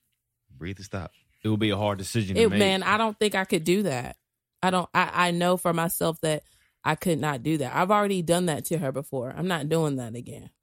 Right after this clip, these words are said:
Speaker 2: Why not?
Speaker 3: Why, why wouldn't I not cut off? Why would I cut off my friendship? There would, she's no threat to him.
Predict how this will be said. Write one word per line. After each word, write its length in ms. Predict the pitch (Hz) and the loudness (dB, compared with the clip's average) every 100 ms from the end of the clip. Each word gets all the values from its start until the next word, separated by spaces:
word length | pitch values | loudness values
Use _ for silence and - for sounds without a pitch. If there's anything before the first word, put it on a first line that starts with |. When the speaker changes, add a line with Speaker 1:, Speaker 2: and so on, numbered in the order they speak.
| _ - | _ -6
Speaker 2:
Why 120 | 92 | -4
not? 260 | 90 92 - - _ _ _ _ _ _ _ _ _ _ _ _ _ _ _ | -2 -4 -6 -18 _ _ _ _ _ _ _ _ _ _ _ _ _ _ _
Speaker 3:
Why, 320 | 160 170 165 - | -2 0 2 2
why 180 | 165 | 2
wouldn't 260 | 170 170 175 | 4 4 2
I 120 | 175 | 0
not 340 | 170 165 190 - - | 0 -2 -2 -6 -6
cut 160 | 240 | -4
off? 220 | 240 262 254 | -2 -2 -6
Why 220 | - 185 196 | 0 2 2
would 160 | 202 | 2
I 100 | 180 | 0
cut 160 | 170 202 | 0 -2
off 140 | 214 | 0
my 160 | 220 190 | 0 -2
friendship? 580 | - 226 269 392 403 - _ _ _ _ _ _ _ _ _ _ _ _ _ | -2 -4 -2 -2 -4 -6 _ _ _ _ _ _ _ _ _ _ _ _ _
There 200 | 185 240 | 2 4
would, 200 | 262 262 | 4 2
she's 380 | - 277 277 254 | 0 2 2 2
no 240 | 240 240 | 2 2
threat 340 | 233 226 240 - | 2 0 0 -2
to 120 | 214 | 0
him. 400 | 196 160 139 170 | 0 0 -2 -6